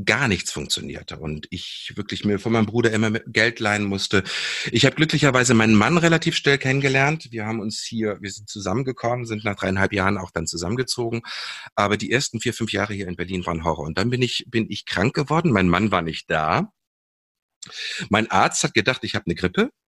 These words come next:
Ähm, und ich habe zwei Wochen zu Hause gelegen. Ich hatte wahnsinnige Kopfschmerzen. Ich habe über zehn Kilo abgenommen. Ich bin fast durchgedreht. Ich weiß noch, dass ich in meinem Bett fiebrig gelegen habe.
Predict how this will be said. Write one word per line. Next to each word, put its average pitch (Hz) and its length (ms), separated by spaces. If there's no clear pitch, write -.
Ähm, 107 480
und 120 160
ich 113 100
habe 120 160
zwei 127 580
Wochen 120 280
zu 107 180
Hause 127 240
gelegen. 113 420
Ich - 120
hatte 104 260
wahnsinnige 127 640
Kopfschmerzen. - 680
Ich 107 120
habe 104 160
über 117 240
zehn 120 240
Kilo 120 260
abgenommen. 113 640
Ich 101 160
bin 113 180
fast - 260
durchgedreht. 127 560
Ich - 140
weiß 120 200
noch, 117 120
dass 113 140
ich 110 120
in 107 80
meinem 98 220
Bett 147 200
fiebrig - 380
gelegen 113 460
habe. 98 320